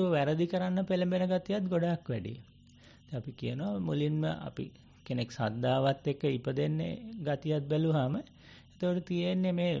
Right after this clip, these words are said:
කළකම් පළ දෙනවා කියන මතයක් තියෙනවනේ. ඒක නැති වුණොත්, එහෙම කළකම් පළ දෙනවා කියන මතය මිනිස්සුන්ට නැති වුණොත්, එතකොට මිනිස්සු පුළුවන් තරම් වැරදි කරනවා. එහෙම නැත්නම් මේ අපි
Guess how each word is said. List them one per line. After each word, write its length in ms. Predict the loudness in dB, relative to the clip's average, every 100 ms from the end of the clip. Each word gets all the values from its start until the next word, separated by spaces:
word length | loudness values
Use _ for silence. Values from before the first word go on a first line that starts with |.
| -4 -10 -16 -12 -6
කළකම් 760 | 0 4 2 0 -4 0 0 2
පළ 200 | 2 4
දෙනවා 460 | 4 4 4 4 2
කියන 280 | 2 0 2
මතයක් 440 | 2 0 0 -2 -2
තියෙනවනේ. 520 | -2 0 0 -2 -6 -12 -20 -20 -20 -20 -20 -20 -20 -20 -4
ඒක 220 | 2 4 4
නැති 380 | 4 2 2
වුණොත්, 300 | 4 4 2
එහෙම 280 | 0 0 0
කළකම් 480 | 0 0 0 0 -2
පළ 200 | 0 0
දෙනවා 460 | 0 0 0 2 0
කියන 200 | 0 0
මතය 360 | 0 0 0 0
මිනිස්සුන්ට 460 | 0 -2 -2 0
නැති 340 | 2 0 0 0
වුණොත්, 300 | 2 2 -2 -8 -20 -20 -20 -20 -20 -16
එතකොට 320 | -4 0 2 2
මිනිස්සු 340 | 2 0 0 -4
පුළුවන් 420 | -2 0 2 2
තරම් 220 | 2 2 4
වැරදි 340 | 4 4 4
කරනවා. 420 | 2 0 -2 -10 -16 -20 -20
එහෙම 200 | -10 -2 0
නැත්නම් 280 | 0 0
මේ 160 | 0 -2
අපි 240 | -4 -6